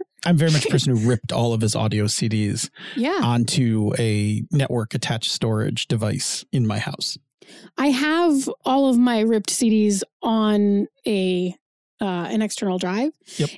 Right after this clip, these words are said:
Speaker 2: It's just hilarious because I don't even usually bother to
Speaker 1: No, no,
Speaker 2: hook
Speaker 1: no,
Speaker 2: that
Speaker 1: I have
Speaker 2: drive
Speaker 1: a,
Speaker 2: into
Speaker 1: I have a
Speaker 2: anything
Speaker 1: streaming
Speaker 2: to
Speaker 1: service
Speaker 2: listen to
Speaker 1: now,
Speaker 2: them.
Speaker 1: so
Speaker 2: Yeah.
Speaker 1: I one hundred percent
Speaker 2: Exactly.
Speaker 1: don't do that. Although Google does this thing where it lets you, oh, I forget how it works. You can, it will store your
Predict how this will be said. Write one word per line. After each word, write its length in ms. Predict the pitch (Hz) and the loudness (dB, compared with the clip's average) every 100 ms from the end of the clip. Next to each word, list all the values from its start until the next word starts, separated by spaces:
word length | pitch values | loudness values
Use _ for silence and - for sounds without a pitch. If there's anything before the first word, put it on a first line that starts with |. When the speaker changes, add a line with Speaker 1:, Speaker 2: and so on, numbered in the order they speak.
| - | -2
Speaker 2:
It's 200 | 247 - | -2 0
just 180 | 285 | -2
hilarious 400 | 277 285 277 269 - | 0 0 2 0 -2
because 220 | 254 262 | -2 0
I 80 | 247 | 0
don't 160 | 240 | 2
even 220 | 240 226 214 | 2 2 2
usually 280 | 202 208 | 0 0
bother 340 | 196 190 185 180 | -2 -2 -2 -4
to 360 | - 190 180 180 | -2 -2 0 2
Speaker 1:
No, 200 | 208 226 | 2 2
no, 140 | 147 | 0
Speaker 2:
hook 120 | 113 | 0
Speaker 1:
no, 60 | 123 | 0
Speaker 2:
that 160 | 95 139 | 0 0
Speaker 1:
I 20 | |
have 80 | 147 | 2
Speaker 2:
drive 120 | 135 | 0
Speaker 1:
a, 80 | 160 | 0
Speaker 2:
into 200 | 226 - | 0 2
Speaker 1:
I 20 | |
have 80 | - | 2
a 20 | |
Speaker 2:
anything 100 | 285 | 4
Speaker 1:
streaming 220 | 269 214 | 4 4
Speaker 2:
to 60 | 196 | 4
Speaker 1:
service 180 | 175 135 | 2 0
Speaker 2:
listen 120 | - | 0
to 40 | 113 | -2
Speaker 1:
now, 60 | |
Speaker 2:
them. 80 | 104 | -2
Speaker 1:
so 280 | - 123 110 - - | -2 -2 -2 -6 -8
Speaker 2:
Yeah. 260 | 247 180 175 _ - - - - | -4 -4 -8 _ -20 -20 -14 -2
Speaker 1:
I 80 | |
one 120 | 175 170 | 0 2
hundred 240 | 180 165 | 2 0
percent 300 | 151 165 156 - 370 | 0 -2 -4 -8 -6
Speaker 2:
Exactly. 400 | 247 302 226 294 | -2 -2 2 2
Speaker 1:
don't 100 | - | 4
do 80 | 165 | 2
that. 160 | 123 - | -2 0
Although 320 | 196 214 190 - - - | 2 2 0 -4 -18 0
Google 280 | 233 240 214 | 2 4 2
does 260 | 180 156 | 4 2
this 220 | 147 139 | 2 -2
thing 340 | - 160 143 131 | 0 0 2 2
where 320 | 127 123 120 | 2 0 0
it 180 | 127 135 | -2 -2
lets 280 | 135 - - | -2 -2 -2
you, 460 | 127 120 120 120 - _ _ _ _ _ - | 0 0 0 -2 -4 _ _ _ _ _ -6
oh, 220 | 156 131 | -2 -2
I 40 | |
forget 380 | 127 - 135 139 | -4 -4 -2 -2
how 160 | - 123 | -2 -2
it 140 | 113 | -2
works. 360 | 113 113 - - - | -2 -4 -4 -8 0
You 180 | 156 | 0
can, 360 | 180 196 180 175 - _ - | 2 2 2 2 -4 _ -2
it 140 | 185 | -2
will 200 | 185 185 | 0 0
store 720 | 156 - - - 175 185 190 | -2 -4 -6 -2 0 2 2
your 800 | 185 147 151 139 135 127 120 113 | 2 2 2 0 0 0 -2 -4